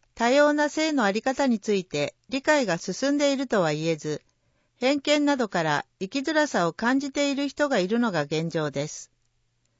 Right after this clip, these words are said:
市では性別に関わらず、誰もが個性と能力を十分に発揮できる社会を目指しています。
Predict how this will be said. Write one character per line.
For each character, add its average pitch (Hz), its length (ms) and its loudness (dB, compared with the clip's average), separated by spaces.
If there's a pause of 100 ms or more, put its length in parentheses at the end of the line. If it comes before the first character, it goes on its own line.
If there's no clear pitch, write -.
(480)
市 - 200 -10
で 294 140 4
は 160 300 2 (100)
性 277 280 4
別 285 260 -2
に 277 120 2
関 254 300 0
わ 247 100 4
ら 190 140 2
ず、 151 260 -6 (500)
誰 277 280 4
も 220 140 2
が 170 220 0 (140)
個 285 140 -4
性 285 240 2
と 180 160 0
能 254 180 2
力 233 380 0
を 151 100 -2
十 277 300 -4
分 302 220 0
に 196 100 0
発 175 320 -6
揮 - 20 -4
で 277 140 0
き 311 120 -6
る 269 120 -2
社 247 160 -4
会 220 260 2
を 156 60 -2
目 160 120 -4
指 214 180 0
し - 60 -12
て 160 140 -4
い 143 100 -4
ま 135 160 -4
す。 - 220 -20